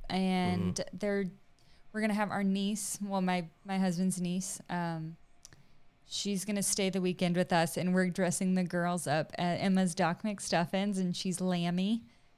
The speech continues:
Speaker 1: I know you know
Speaker 2: Aw,
Speaker 1: who those
Speaker 2: that's
Speaker 1: are.
Speaker 2: cute.
Speaker 1: Yeah.
Speaker 2: Mm-hmm.
Speaker 1: And we're just gonna pull 'em
Speaker 2: Unfortunately.
Speaker 1: around the neighborhood.
Speaker 2: <laughs>
Speaker 1: I don't know if we'll get much candy. Like, I don't know if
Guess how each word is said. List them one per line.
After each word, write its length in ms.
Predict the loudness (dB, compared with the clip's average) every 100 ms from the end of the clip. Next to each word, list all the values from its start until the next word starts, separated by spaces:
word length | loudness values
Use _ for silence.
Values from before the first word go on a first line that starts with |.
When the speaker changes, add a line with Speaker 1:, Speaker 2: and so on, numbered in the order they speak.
| _
Speaker 1:
I 60 | 2
know 140 | 4
you 120 | 4
know 120 | 2 2
Speaker 2:
Aw, 60 | 0
Speaker 1:
who 60 | 0
those 180 | -2 -4
Speaker 2:
that's 120 | -4 -4
Speaker 1:
are. 60 |
Speaker 2:
cute. 180 | -4 -8 -12 -20 -10
Speaker 1:
Yeah. 200 | -4 -2
Speaker 2:
Mm-hmm. 240 | 0 0 -2
Speaker 1:
And 80 | -4 -8
we're 160 | -2 0
just 160 | 0 0
gonna 140 | 0
pull 180 | 2 2
'em 140 | 4 4
Speaker 2:
Unfortunately. 200 | 2 2
Speaker 1:
around 140 | 0
the 60 | -2
neighborhood. 560 | 0 4 8 8 6 4 -2 -10
Speaker 2:
<laughs> 160 | -4 0
Speaker 1:
I 80 |
don't 160 | 2 2
know 100 | -2
if 100 | -2
we'll 80 | -2
get 120 | 0 0
much 180 | -2
candy. 420 | 0 2 2 2 2
Like, 180 | 2 2
I 80 | 0
don't 160 | 0
know 160 | 0 -2
if 200 | -4